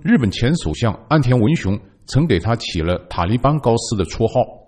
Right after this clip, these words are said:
你看，从中国央视这个报道来讲啊，是一百个不喜欢这个高市早苗。中共的民族主义小报《环球时报》的评论引述中国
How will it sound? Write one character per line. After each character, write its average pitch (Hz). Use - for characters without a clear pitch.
你 95
看， 107
从 104
中 139
国 120
央 127
视 160
这 135
个 110
报 113
道 110
来 95
讲 85
啊， 78
是 101
一 185
百 78
个 127
不 175
喜 -
欢 90
这 95
个 85
高 98
市 95
早 73
苗。 76
中 214
共 226
的 127
民 123
族 180
主 131
义 131
小 90
报 110
《环 143
球 160
时 127
报》 196
的 135
评 92
论 104
引 95
述 117
中 196
国 95